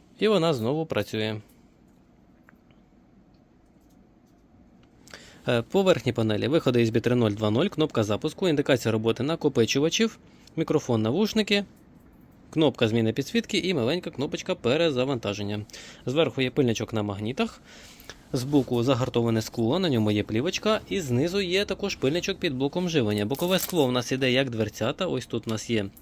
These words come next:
ось така ручечка, ми таким чином можемо собі скло відкривати і отримати доступ до чистки, продувки комп'ютера. Е, дверцята йдуть як на петлях, якщо отак вверх потягнути, то їх можна зняти. Ось так комфортно все продумано виробником. Тут є магнітик,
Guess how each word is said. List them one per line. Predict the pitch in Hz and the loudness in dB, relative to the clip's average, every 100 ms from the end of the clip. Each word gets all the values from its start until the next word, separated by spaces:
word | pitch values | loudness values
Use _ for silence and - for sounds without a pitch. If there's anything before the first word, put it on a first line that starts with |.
| - - - - - - | -20 -20 -20 -20 -20 -6
ось | 123 | -6
така | - 117 107 | -4 -4 -2
ручечка, | 175 - 226 - 208 196 - | -4 -4 -6 -2 -2 -2 -4
ми | 160 | -2
таким | 131 123 117 | -2 -2 -2
чином | 120 107 | -2 -4
можемо | 113 107 104 101 | -2 -2 -2 -4
собі | 110 110 101 | -6 -4 -4
скло | - 120 107 | -4 -2 -2
відкривати | 107 156 190 247 240 175 | -2 -4 0 0 0 0
і | 208 | 0
отримати | 190 185 190 175 | 2 0 0 0
доступ | 127 170 - 190 127 | 0 0 -2 -6 -4
до | 123 | -4
чистки, | 165 175 - | -4 -6 -6
продувки | 120 110 110 143 - 143 - - - - | -6 -4 -4 -4 -4 -6 -6 -20 -20 -6
комп'ютера. | 147 190 170 123 120 113 110 110 107 | -2 0 0 0 2 2 0 0 -2
Е, | 120 120 | -4 -4
дверцята | 143 202 - 254 156 | -2 -4 -2 -2 0
йдуть | 156 165 | -2 -2
як | 180 | -2
на | 190 | -2
петлях, | 180 120 - - | 0 0 0 -6
якщо | 123 - 156 | -6 -2 -2
отак | 143 139 | 0 0
вверх | 139 113 | 2 0
потягнути, | - 127 151 214 254 196 | 0 -4 -2 -2 -2 -4
то | - 170 | -4 -2
їх | 135 160 107 | -2 -4 -4
можна | 123 113 101 | -2 -2 -4
зняти. | 92 - - - - - - - - | -6 -12 -16 -20 -20 -20 -20 -20 -6
Ось | 123 | -6
так | - 123 | 0 0
комфортно | - 120 - 113 113 | 0 -6 -4 -4 -4
все | - 113 | -4 -2
продумано | 104 113 120 113 107 | -2 -2 -2 -2 -2
виробником. | 107 123 151 175 240 | 0 -2 -2 -2 -2
Тут | 175 135 | 0 0
є | 127 | 0
магнітик, | 127 131 220 226 202 | 0 0 0 -2 -6